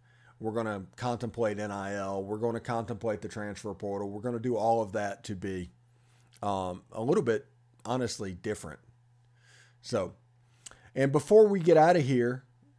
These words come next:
since we're mentioning the transfer portal, it's a good reminder that tomorrow, players that play, this an incom-, this is an incomplete roster.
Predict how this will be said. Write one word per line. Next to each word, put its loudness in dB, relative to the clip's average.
since -6
we're -2
mentioning -2
the -8
transfer -4
portal, -2
it's -4
a -6
good -2
reminder 2
that -4
tomorrow, 2
players 6
that -2
play, 4
this 0
an 0
incom-, -4
this -2
is -4
an 0
incomplete 0
roster. 0